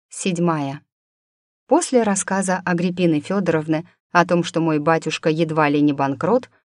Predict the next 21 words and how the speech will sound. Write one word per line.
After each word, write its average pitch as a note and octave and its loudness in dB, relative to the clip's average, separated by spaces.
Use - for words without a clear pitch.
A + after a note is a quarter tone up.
я A#3 4
размышляла, B3 2
как G#3+ -4
можно G3 -2
привести D#3+ -2
финансовые D#3 0
дела D3+ 0
имения G#3 2
в - -20
порядок. C#3+ 0
Отец F3 2
девушки E3 0
много D#3+ 2
времени D#3+ 4
и - 4
денег F3 0
вложил E3 2
в D#3 -6
лечение D#3+ 0
своей D#3+ 0
дочери D#3 -2